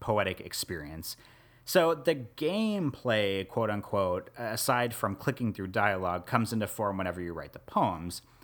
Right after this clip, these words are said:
There's, like, a notebook page that takes over the screen after school, and it has a list of about ten words on it. And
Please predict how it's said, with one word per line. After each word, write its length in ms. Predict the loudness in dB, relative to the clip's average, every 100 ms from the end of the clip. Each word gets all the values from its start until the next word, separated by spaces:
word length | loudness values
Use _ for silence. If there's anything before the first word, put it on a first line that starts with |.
| -20 -20 -2
There's, 180 | 0 2
like, 160 | 0
a 60 | 0
notebook 400 | 0 0 0 -2
page 460 | 2 4 2 0 -6
that 100 | -4
takes 260 | -2 0
over 160 | -2 -2
the 100 | -4
screen 440 | -4 0 2 2
after 240 | 0 -2 -6
school, 540 | -6 -2 0 0 0
and 160 | -2 -2
it 80 |
has 240 | 0 0 0
a 40 |
list 360 | -2 -2 -2 -2
of 100 | -2
about 500 | 0 0 0 -2 -8 -20 -20 -20 -20 -20 -12
ten 580 | -2 0 0 0 0 0
words 480 | 2 2 0 -4 -6
on 220 | -6 -4
it. 240 | -4 -8 -12 -20 -20 -20 _ -2
And 580 | 2 2 2 0 -2